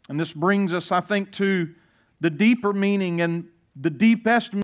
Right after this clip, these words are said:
We see Christ all over this psalm. I have to admit that it's not as blatant as, as, uh, the text Bradley preached from last Lord's Day, but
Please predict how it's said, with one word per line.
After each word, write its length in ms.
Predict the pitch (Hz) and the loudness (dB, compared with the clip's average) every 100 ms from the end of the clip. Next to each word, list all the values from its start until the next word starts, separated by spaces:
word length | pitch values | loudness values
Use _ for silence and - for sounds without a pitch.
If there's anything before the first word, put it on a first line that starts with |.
| - | -2
We 160 | 156 | -2
see 200 | 190 240 | 0 0
Christ 760 | 214 - 214 233 220 175 - - - _ _ _ _ _ _ _ | 0 0 2 4 4 2 -4 -16 -20 _ _ _ _ _ _ _
all 420 | 180 240 254 247 233 | 6 6 6 4 2
over 640 | 202 226 240 185 175 143 - _ _ _ _ _ _ | 2 2 2 0 -2 -4 -12 _ _ _ _ _ _
this 440 | 147 170 185 - - - _ _ _ _ _ _ | -2 -2 -2 -8 -18 -20 _ _ _ _ _ _
psalm. 640 | - 208 190 165 98 123 _ _ _ _ _ _ _ _ _ _ _ _ - | -4 -2 0 -2 -6 -14 _ _ _ _ _ _ _ _ _ _ _ _ 0
I 100 | 175 | 2
have 120 | 226 | 2
to 60 | 190 | 0
admit 280 | 190 214 185 | -2 -2 -2
that 100 | 170 | -4
it's 100 | 160 | 0
not 180 | 202 | 0
as 100 | 175 | 0
blatant 440 | 143 160 214 196 170 | -2 -2 0 -2 -4
as, 260 | 165 139 151 | -6 -8 -8
as, 220 | 175 151 139 - | -4 -4 -6 -8
uh, 320 | 170 160 156 151 143 | 0 2 2 -2 -6
the 80 | 147 | -8
text 400 | 143 202 - 139 | 0 0 0 -2
Bradley 380 | 180 214 190 175 | 2 4 2 -2
preached 400 | 156 185 175 - | -2 -4 -4 -6
from 460 | 180 175 170 156 - _ _ | 0 0 0 -4 -12 _ _
last 400 | 156 185 208 - - | 2 2 2 -2 -14
Lord's 440 | - 170 180 165 139 | -4 0 0 0 -2
Day, 420 | 156 147 143 151 - | 0 0 -2 -6 -12
but 420 | 147 202 202 _ | -2 0 0 _